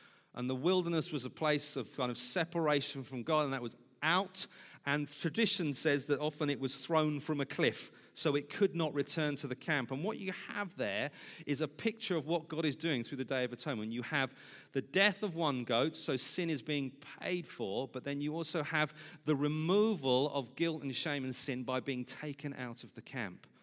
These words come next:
And so sin, God is completely dealing with sin through the Day of Atonement. And it reminds us of that, uh, verse in Psalm a hundred and three where it says,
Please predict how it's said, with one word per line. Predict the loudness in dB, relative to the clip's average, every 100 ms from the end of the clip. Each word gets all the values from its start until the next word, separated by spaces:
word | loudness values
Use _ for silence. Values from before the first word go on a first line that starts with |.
| _ _ _ -10
And | -6
so | -2
sin, | 0 0 0 -2
God | -2 -2
is | -2
completely | -4 -8 -10 -6 -2 -2 0 -4 -4
dealing | 0 2 2 0 0
with | -2 0
sin | 2 2 2 0 -4 -8 -18 -2
through | 0 0
the |
Day | 2 4 4 2 2
of | 0 0
Atonement. | -4 -2 0 0 -2
And | -2 -2
it |
reminds | -2 -2 -2 -4
us | -6
of | -2
that, | -2 -2 -2
uh, | -2
verse | 0 0 0 -2
in | -2 -2
Psalm | 0 2 2 0 -4 -14 -20 -20 -6
a |
hundred | -4 -2 -2
and | -2
three | 0 2
where | 4
it | 2 2
says, | 0 0 -2